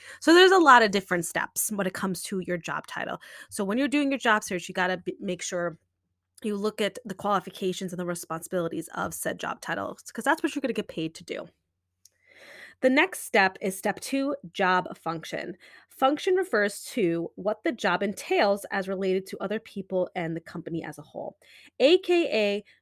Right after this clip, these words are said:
do you want to manage people or lead a team? Or are you looking for an individual contributor position where you may work on a team of people but have individual responsibilities, goals, and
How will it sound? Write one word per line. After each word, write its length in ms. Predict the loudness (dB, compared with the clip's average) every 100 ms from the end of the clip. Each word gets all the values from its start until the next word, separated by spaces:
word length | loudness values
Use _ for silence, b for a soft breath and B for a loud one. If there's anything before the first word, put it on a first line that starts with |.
| _
do 80 | -8
you 180 | -2 -2
want 300 | 0 -2 -2
to 100 | -2
manage 380 | 0 -2 -4 -6
people 420 | -8 -6 -6 -6
or 140 | -6 -4
lead 220 | -4 -6
a 20 |
team? 500 | -8 -6 -6 -8 -14 _ _ _ _ _ _ _ _
Or 460 | 0 2 2 0 -4 -10 _ _ _ _ _ _ _ _ _ _ B B B B 4
are 140 | 6
you 100 | 6
looking 240 | 4 0
for 140 | 0 0
an 80 | 2
individual 520 | 0 0 0 0 -2
contributor 480 | -6 -10 -6 -4 -4
position 600 | -2 -2 0 0 -2 -4 -12 b b b
where 160 | 2 4
you 160 | 4 0
may 260 | -2 -2
work 260 | -2 -2 -2
on 120 | -6
a 60 | -8
team 460 | -6 -4 -2 -2
of 180 | -4 -10
people 360 | -10 -6 0 0
but 160 | -2
have 220 | -6 -8 -6
individual 540 | -4 -2 0 0 -2
responsibilities, 1200 | -4 -8 -10 -10 -10 -6 -4 -2 -4 -6 -8 -12 B B -2
goals, 480 | 2 2 2 -2 -6 -8
and 220 | -6 -6